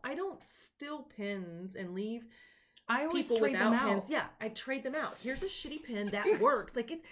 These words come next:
Speaker 1: it's like that old
Speaker 2: <laughs>
Speaker 1: Honda with two hundred fifty thousand miles on it. Man, that bitch is never gonna quit. But guess what? Guess what?
Speaker 2: <laughs> We just admitted we're pen thieves.
Speaker 1: Oh my God.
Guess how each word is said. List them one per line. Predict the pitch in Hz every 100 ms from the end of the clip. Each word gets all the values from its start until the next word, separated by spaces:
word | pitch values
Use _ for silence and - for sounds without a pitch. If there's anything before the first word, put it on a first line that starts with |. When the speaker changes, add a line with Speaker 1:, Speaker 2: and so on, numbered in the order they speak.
| - 339
Speaker 1:
it's | 370
like | 403
that | 320 -
old | 277 277 285 233 -
Speaker 2:
<laughs> | -
Speaker 1:
Honda | 247 311 269 180
with | 175
two | - 269
hundred | 269 240
fifty | 220 247
thousand | 262 233 220
miles | 285 339
on | 190
it. | -
Man, | 240
that | 254 269
bitch | 285
is | 208
never | 220 381
gonna | 285 170
quit. | - 156 - - - - _
But | 226
guess | 254 254
what? | 196 - - _ _ _ _ _ 180
Guess | - -
what? | 170 - - -
Speaker 2:
<laughs> | - - - - - -
We | 247 285 320
just | - 359 -
admitted | 381 269 269 262 220 220
we're | 220
pen | 220 254 233 226
thieves. | 208 185
Speaker 1:
Oh | 247
my | 208
God. | 190 175 160